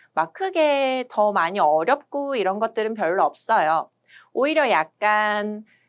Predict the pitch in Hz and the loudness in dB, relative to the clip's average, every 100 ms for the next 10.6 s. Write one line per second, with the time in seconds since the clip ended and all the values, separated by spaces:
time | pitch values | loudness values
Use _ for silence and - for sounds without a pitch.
0 | _ - - 180 208 381 381 339 277 226 | _ -6 2 2 2 2 0 -2 -6 -6
1 | 185 180 185 175 165 180 202 214 208 156 | -8 -8 -10 -8 -10 -12 -12 -8 -6 -6
2 | 156 220 208 156 - - 320 160 143 _ | -4 -2 -2 -4 -8 -4 -2 -2 -6 _
3 | _ _ _ 170 165 160 - 208 208 220 | _ _ _ -4 -2 -4 -2 -2 0 -2
4 | 180 180 349 - _ _ - 285 302 285 | 0 0 0 -6 _ _ -4 0 0 0
5 | 226 160 - 226 233 247 233 196 156 - | -2 -4 -8 -10 -6 -6 -4 -2 -4 -4
6 | 190 170 151 151 151 262 214 - - - | -10 -8 -10 -12 -6 -4 -4 -8 -20 -16
7 | - 165 190 359 370 349 294 247 - 170 | -4 -4 -2 -6 -8 -4 -2 -2 -4 -8
8 | 180 294 _ 151 135 _ _ _ _ - | -6 -10 _ -4 -4 _ _ _ _ -4
9 | 302 240 180 220 247 277 262 202 156 156 | -4 -2 -6 -6 -6 -4 -4 -6 -6 -10
10 | - 185 156 147 202 165 | -2 -2 -2 -4 -2 -2